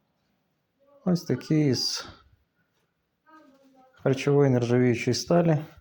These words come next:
Яйцезбірнички йдуть також пластики,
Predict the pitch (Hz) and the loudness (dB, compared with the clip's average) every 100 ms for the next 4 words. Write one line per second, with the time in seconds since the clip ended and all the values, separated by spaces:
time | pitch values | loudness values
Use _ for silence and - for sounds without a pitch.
0 | _ _ _ _ _ - _ _ _ _ | _ _ _ _ _ -20 _ _ _ _
1 | _ _ _ 147 139 143 127 131 123 120 | _ _ _ -2 0 0 2 2 2 0
2 | - 117 117 113 120 165 - - 160 - | -2 -2 0 -2 -2 -2 0 0 0 -2
3 | - 151 | -4 -2